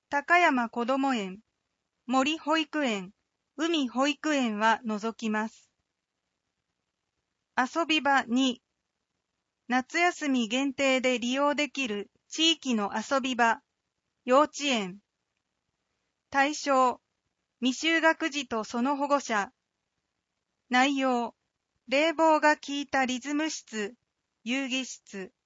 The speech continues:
を開放します。おもちゃもあります。時、八月二十三日木曜日まで、九時三十分から十五時。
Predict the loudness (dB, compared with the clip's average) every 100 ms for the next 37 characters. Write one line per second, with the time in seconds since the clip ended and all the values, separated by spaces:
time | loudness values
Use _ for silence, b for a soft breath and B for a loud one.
0 | _ 0 0 0 0 0 0 0 -2 -2
1 | -2 -2 -2 -8 -20 _ _ _ _ _
2 | _ _ -2 2 2 2 0 0 -2 -4
3 | -4 -4 -4 -10 _ _ _ _ _ _
4 | _ _ _ _ _ _ -4 -4 -2 -6
5 | -6 -8 _ _ _ -6 -6 -2 2 2
6 | 0 -2 -2 -2 -4 -2 0 2 0 -2
7 | -6 -4 -4 -2 0 4 4 2 -2 -2
8 | -4 -8 _ _ _ _ _ -2 0 2
9 | 2 4 4 4 -2 -2 -2 -2 0 -2
10 | -2 -2 -2 0 2 0 -2 -14